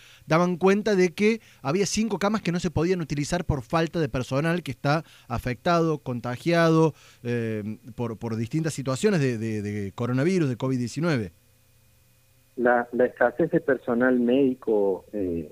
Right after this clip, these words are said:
Speaker 2: especializado es acuciante. Y, eh, esa, esa escasez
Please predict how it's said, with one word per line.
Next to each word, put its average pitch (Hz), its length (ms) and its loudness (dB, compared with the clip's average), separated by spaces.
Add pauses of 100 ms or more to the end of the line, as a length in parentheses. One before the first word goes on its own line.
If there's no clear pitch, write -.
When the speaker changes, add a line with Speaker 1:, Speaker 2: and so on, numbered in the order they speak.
(120)
Speaker 2:
especializado 120 920 -2
es 113 140 -2 (160)
acuciante. - 800 -8 (1600)
Y, 147 300 4 (140)
eh, 110 380 4 (280)
esa, 117 760 2
esa 131 280 2
escasez 131 540 0